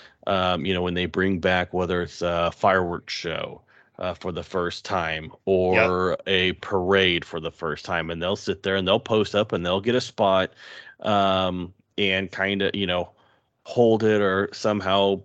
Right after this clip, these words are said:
Speaker 1: you know, prop it up so it's, you, it's, it's a steady shot.
Speaker 2: Yep.
Speaker 1: Uh,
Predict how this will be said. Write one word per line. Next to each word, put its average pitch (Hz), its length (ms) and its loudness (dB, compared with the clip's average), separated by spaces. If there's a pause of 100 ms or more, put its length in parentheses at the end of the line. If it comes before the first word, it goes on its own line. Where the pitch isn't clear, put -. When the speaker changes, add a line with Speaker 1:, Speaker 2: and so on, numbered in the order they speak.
Speaker 1:
you 104 120 -4
know, 92 100 -4
prop 92 400 -2
it 92 80 0
up 92 220 0
so 92 260 -2
it's, - 320 -12 (100)
you, 92 200 -8 (160)
it's, - 420 -14
it's 95 160 -4
a - 40 -14
steady 90 360 -4
shot. 107 460 0 (460)
Speaker 2:
Yep. 139 180 4
Speaker 1:
Uh, 90 440 -2